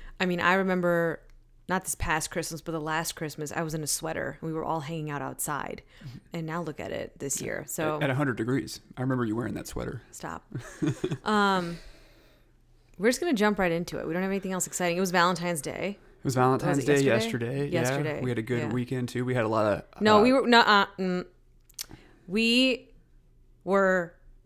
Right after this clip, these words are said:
Speaker 1: dead yesterday.
Speaker 2: Well, yesterday I was tired, but on Saturday we had a lot of birthdays in my family, so we all had a family dinner, and that was good to see everybody.
Speaker 1: Yeah.
Speaker 2: Um,
Speaker 1: I feel like Brian and I are at a point where even if we do, like, one little outing with people and there's more than, like, two people there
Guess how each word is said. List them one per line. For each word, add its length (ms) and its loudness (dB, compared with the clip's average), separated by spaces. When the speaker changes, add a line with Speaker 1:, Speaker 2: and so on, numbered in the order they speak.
Speaker 1:
dead 360 -8
yesterday. 400 -16
Speaker 2:
Well, 120 4
yesterday 260 4
I 40 6
was 100 0
tired, 280 -2
but 120 0
on 80 2
Saturday 400 2
we 140 2
had 120 2
a 60 0
lot 180 4
of 80 -2
birthdays 640 0
in 100 0
my 160 0
family, 340 -2
so 200 -6
we 120 -2
all 300 -2
had 180 -4
a 140 -8
family 300 -6
dinner, 260 -6
and 140 -4
that 100 -6
was 120 -10
good 160 -8
to 60 -10
see 200 -8
everybody. 480 -8
Speaker 1:
Yeah. 340 -8
Speaker 2:
Um, 260 -2
Speaker 1:
I 60 2
feel 160 2
like 140 4
Brian 180 6
and 80 4
I 60 6
are 80 6
at 80 4
a 60 0
point 240 0
where 100 0
even 240 0
if 100 0
we 80 0
do, 140 0
like, 180 -2
one 200 -6
little 260 -2
outing 300 -4
with 120 -6
people 360 -4
and 80 -2
there's 160 -6
more 180 -4
than, 100 -4
like, 200 -8
two 120 -8
people 300 -8
there 320 -4